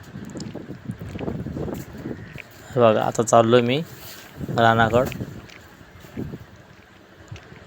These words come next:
परत जरा राऊंड मारून येऊ आतमधून. इथं खूप छान, एकदम मस्त वाटतं, वातावरण चांगलं आहे बघायसारखं. हा पुरा कच्चा रस्ता आहे जायला,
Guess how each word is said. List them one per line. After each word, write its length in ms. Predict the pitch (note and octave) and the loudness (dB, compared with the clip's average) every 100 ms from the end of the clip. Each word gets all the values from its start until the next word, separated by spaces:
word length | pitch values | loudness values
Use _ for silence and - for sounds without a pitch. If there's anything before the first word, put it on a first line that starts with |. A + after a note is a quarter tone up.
| - - - - - - _ - - - | -20 -20 -20 -20 -20 -20 _ -20 -20 -2
परत 180 | B2 A#2 | 2 6
जरा 160 | B2 | 6
राऊंड 260 | A#2+ A#2 A#2+ | 8 6 6
मारून 340 | A#2 A#2 A#2 | 2 2 0
येऊ 80 | A#2 | 0
आतमधून. 500 | A2+ - A2+ A2+ B2+ C3+ - - - - - - - - - - - B2+ | -2 -2 -4 -2 -6 -10 -20 -20 -20 -20 -20 -20 -20 -20 -20 -20 -2 4
इथं 140 | A#2+ - | 4 4
खूप 240 | C3 - | 0 2
छान, 260 | - A#2+ A#2+ | 4 4 4
एकदम 380 | A#2 A#2+ A#2 | 2 2 0
मस्त 220 | A#2+ A2+ B2 | -2 0 2
वाटतं, 360 | A#2 - C3 C#3 - - - - - - | 2 2 -2 -4 -12 -18 -18 -18 -14 4
वातावरण 500 | A#2+ A#2 A#2+ A#2 A#2+ | 4 6 6 6 4
चांगलं 340 | - A#2 A2+ A#2 | 4 4 4 2
आहे 640 | B2+ - - - - - | 2 -4 -10 -8 -6 2
बघायसारखं. 680 | A2+ A#2 A#2 A2+ A2+ C3+ C3 C3 - - - - - - - - - - - - - - - - - - - | 4 6 4 2 2 -2 -6 -8 -18 -20 -20 -20 -18 -16 -14 -14 -12 -8 -4 -4 -4 -4 -4 -4 -6 -4 0
हा 80 | A#2+ | 2
पुरा 260 | C#3 A#2+ A#2 | 6 6 6
कच्चा 300 | A#2 - A#2 | 6 6 6
रस्ता 280 | A2+ - A2+ | 6 6 6
आहे 840 | G2+ - - - - - - - | 4 2 2 0 0 0 -2 2
जायला, 440 | A#2 A2+ A2+ A#2 | 4 4 4 2